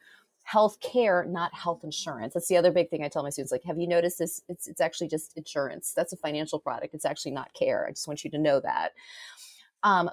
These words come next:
but I think that having genuinely robustly funded, um, tuition-free public options would do a lot.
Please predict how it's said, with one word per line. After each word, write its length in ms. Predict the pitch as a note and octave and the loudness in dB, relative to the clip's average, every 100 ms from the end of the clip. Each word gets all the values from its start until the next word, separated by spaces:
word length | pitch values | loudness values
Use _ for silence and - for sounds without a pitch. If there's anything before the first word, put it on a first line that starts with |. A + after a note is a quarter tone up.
| - | 4
but 80 | F3+ | 4
I 80 | |
think 280 | F3+ G#3+ G#3 | 4 2 0
that 140 | F#3 F3 | 0 2
having 400 | E3 D#3+ F3 E3+ - | 4 4 2 0 -10
genuinely 840 | - D#3 F3+ F3+ F#3+ F#3+ F#3+ G3 G3 | -6 2 4 4 0 -2 -2 -2 -2
robustly 560 | E3+ C#3 D#3 E3+ F#3 | -2 -2 -4 -4 -4
funded, 840 | F3 - D#3 D#3 D3+ D3 D3 C#3+ C#3 - _ _ _ _ _ _ | -6 -6 -8 -6 -6 -6 -6 -6 -10 -20 _ _ _ _ _ _
um, 240 | F3+ D3 D3+ | -2 -2 -2
tuition-free 1000 | - E3+ F3+ - G3+ - F3+ F3 E3+ E3+ | -4 -4 -2 -2 -4 -4 -4 -2 -2 -4
public 440 | - - D#3+ E3+ E3+ | -10 -8 0 0 0
options 760 | - D3+ - F#3+ G3+ A3+ A3+ - _ _ | -4 -8 -8 -8 -4 -4 -4 -8 _ _
would 200 | E3 D#3+ | -4 -4
do 220 | - D#3 D3+ | -4 -6 -4
a 60 | C3+ | -6
lot. 600 | C3 C3 B2 F#2+ - | -2 0 2 0 -4